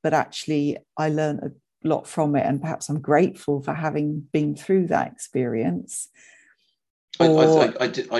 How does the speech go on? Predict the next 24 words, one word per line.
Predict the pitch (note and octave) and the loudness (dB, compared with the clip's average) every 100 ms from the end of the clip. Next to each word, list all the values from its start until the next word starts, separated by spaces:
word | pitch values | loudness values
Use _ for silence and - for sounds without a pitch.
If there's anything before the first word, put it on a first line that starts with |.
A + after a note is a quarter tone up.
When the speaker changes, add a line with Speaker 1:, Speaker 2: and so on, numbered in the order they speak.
| A2+ | -2
Speaker 2:
I, | - A#2+ - - | -2 -2 -2 -4
I, | A2+ - | -4 -4
I | A2+ | -6
do | A2 D#3+ | -2 -2
feel | G#3 - | -2 -2
that | - - | -2 -2
way, | D#3+ | -4
because | E3 - G#3+ F#3+ - - _ - - - _ - | -6 -10 -8 -6 -8 -12 _ -20 -20 -20 _ -10
I | G#2 | -4
do | C3 | -2
feel | D#3+ G#3+ D#2 | 0 -2 -2
that | |
way | D#2+ D#2 | -4 -4
because | F2+ - F#2+ - - | -6 -8 -6 -6 -8
I | F#2 | -10
think, | - A2 G#2 - _ _ - - | -4 -2 -4 -10 _ _ -20 -10
um, | F#3+ G3+ F#3 F3+ - _ _ _ _ _ _ _ _ _ _ _ _ _ _ _ _ - - | -6 -4 -4 -8 -14 _ _ _ _ _ _ _ _ _ _ _ _ _ _ _ _ -12 -6
like | A#2 A2+ | -4 -2
I | |
mentioned | A#2+ D#3 - E2+ | -2 -2 -4 -6
to | - E2 | -4 -4
you, | E2 | -2
the, | F2 - - | -4 -6 -8
uh, | F2+ - - | -12 -12 -18